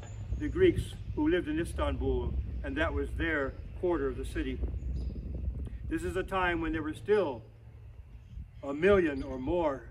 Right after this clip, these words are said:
Greek Orthodox living in Istanbul right up until nineteen eighteen. He trained there as an artisan. He learned the art of wood carving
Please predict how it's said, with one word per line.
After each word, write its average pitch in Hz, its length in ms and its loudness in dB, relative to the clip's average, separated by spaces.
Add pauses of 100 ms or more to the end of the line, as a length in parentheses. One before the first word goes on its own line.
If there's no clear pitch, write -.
Greek 156 240 2
Orthodox 147 560 -2
living 151 280 0
in 131 120 -2
Istanbul 120 560 -4
right 143 200 0
up 156 100 -2
until 151 160 -8
nineteen 143 340 -6
eighteen. 135 460 -6 (4000)
He 185 140 -2
trained 220 440 4
there 123 360 0 (420)
as 156 160 -2
an 180 100 -2
artisan. 185 580 0 (1040)
He 180 120 2
learned 220 260 4
the 202 100 0
art 185 240 8
of 160 120 0
wood 226 200 0
carving 120 500 -2